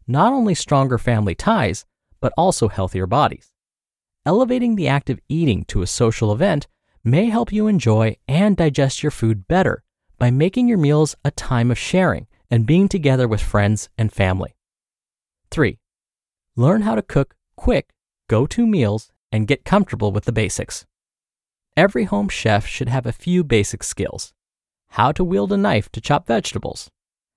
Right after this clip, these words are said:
How to make simple soups, salads, and salad dressings. How to make a few whole grain dishes like brown rice, quinoa, or farro. How to prep, soak, season, and cook healthier protein options like black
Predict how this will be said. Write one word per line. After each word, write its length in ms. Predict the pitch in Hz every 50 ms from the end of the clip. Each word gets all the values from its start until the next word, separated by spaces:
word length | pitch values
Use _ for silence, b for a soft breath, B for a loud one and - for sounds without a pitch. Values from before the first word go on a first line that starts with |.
| _ _
How 160 | - 123 156
to 60 | 190
make 200 | 185 165 165 -
simple 320 | - - 117 101 - -
soups, 460 | - - - 180 196 190 - - - _ _ _ _ _
salads, 640 | - - - 160 143 135 139 139 143 143 135 - - _ _ _ -
and 120 | 107 101
salad 280 | - 101 95 92 98 104
dressings. 580 | - - 202 175 - - - - - - - _ _ _ _ _ _ _ _ _ _ _ _
How 180 | - 95 98 107
to 60 | 123
make 220 | 127 131 139 -
a 60 | 151
few 300 | - - 214 233 202 127
whole 220 | 101 - 107 110 107
grain 220 | 113 131 143 160
dishes 380 | 180 220 214 - - - - 98
like 240 | 92 - - _ -
brown 320 | - 90 101 117 143 147
rice, 440 | 165 190 180 - 123 - - - _ _ _ _ _ -
quinoa, 480 | - 190 196 180 147 104 95 - - _ _ _ _ -
or 100 | - 135
farro. 460 | 135 - - 190 185 165 113 87 - _ _ _ _ _ _ _ _ _ _ _ _ _ _ _
How 140 | - 107 107
to 100 | 107 98
prep, 460 | - - - - 190 147 - - - - - - _ _ _ _
soak, 420 | - - - 190 165 - - _ _ _ _ _ _ _ _ _ _
season, 560 | - - - 202 208 185 120 110 - - - _ _ _ _ _ _ -
and 300 | 190 214 226 208 - _
cook 220 | - - 175 - -
healthier 420 | - 139 131 131 - - 135 135
protein 440 | - - - 226 240 - 156 131 107
options 460 | 87 78 - - - - - - -
like 220 | - 104 92 - _ _ _ _ _ _ -
black 240 | 101 104 101 101